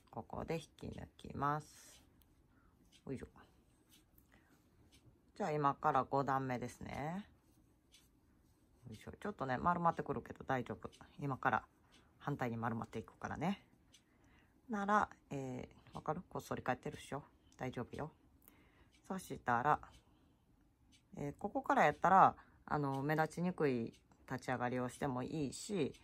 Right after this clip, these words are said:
鎖三目でもいいんですけど、目立ちにくい立ち上がりを知らない人のために、ここでもやっとこうか。鎖編み一つで立ち上がったら、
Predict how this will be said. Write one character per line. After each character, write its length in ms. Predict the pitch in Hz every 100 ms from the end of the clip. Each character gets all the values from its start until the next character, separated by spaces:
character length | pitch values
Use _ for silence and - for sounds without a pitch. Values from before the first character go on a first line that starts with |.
| - - - _ - -
鎖 340 | - 151 139
三 320 | 135 170 143
目 80 | 120
で 100 | 113
も 120 | 131
い 60 | 123
い 20 |
ん 80 | 123
で 100 | 107
す 80 | -
け 160 | 123
ど、 300 | 139 147 117 - - _ _ - _ - _ -
目 80 | 180
立 200 | 175 175
ち 60 |
に 120 | 185 202
く 200 | 175 151
い 340 | 135 127 - - - _ _ _ _ _ - _ _ _ -
立 120 | 131
ち 0 |
上 80 | 135
が 80 | 123
り 80 | 123
を 80 | 123
知 120 | -
ら 100 | 147
な 140 | 135
い 20 | 110
人 180 | -
の 100 | 120
た 140 | 107 120
め 120 | 107
に、 180 | 107 - - -
こ 120 | -
こ 120 | 123 131
で 80 |
も 100 | -
や 140 | 113 120
っ 40 | -
と 80 | 127
こ 220 | - -
う 20 |
か。 200 | - 160 - _ _ _ - - _ _ _ -
鎖 320 | - 202 190
編 260 | 170 160 160
み 140 | 165
一 340 | - - 190
つ 220 | 180 - 175
で 180 | 190 185
立 120 | 127 -
ち 60 |
上 160 | 123 123
が 100 | 110
っ 80 | 110 _
た 140 | 127 139
ら、 260 | 160 123